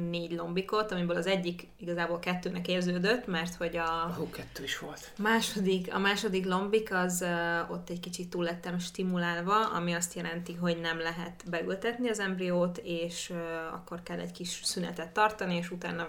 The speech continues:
Speaker 1: pedig a fagyasztó-, lefagyasztott embriókat ültetik be, amire megint csak fel kell készíteni a szervezetet. Tehát az nekem egy ilyen, úgy, úgy érződött, hogy januártól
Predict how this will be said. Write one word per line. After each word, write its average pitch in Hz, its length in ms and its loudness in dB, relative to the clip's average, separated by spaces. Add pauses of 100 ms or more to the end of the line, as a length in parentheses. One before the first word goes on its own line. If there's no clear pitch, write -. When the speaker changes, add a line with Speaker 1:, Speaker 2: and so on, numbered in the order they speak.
(140)
Speaker 1:
pedig 165 360 -4
a 165 180 2
fagyasztó-, 175 560 -2
lefagyasztott 175 600 0
embriókat 175 720 -2 (680)
ültetik 175 480 2
be, 208 320 6
amire 175 320 4
megint 170 320 0
csak 180 120 -6
fel 170 180 -4
kell 165 140 -6
készíteni 175 460 -2
a 170 60 -6
szervezetet. 165 580 0
Tehát 175 180 -4
az 175 80 2
nekem 208 320 2
egy 180 160 0
ilyen, 175 280 0 (380)
úgy, 185 300 4
úgy 240 180 6
érződött, 196 440 6
hogy 175 180 0
januártól 175 1000 2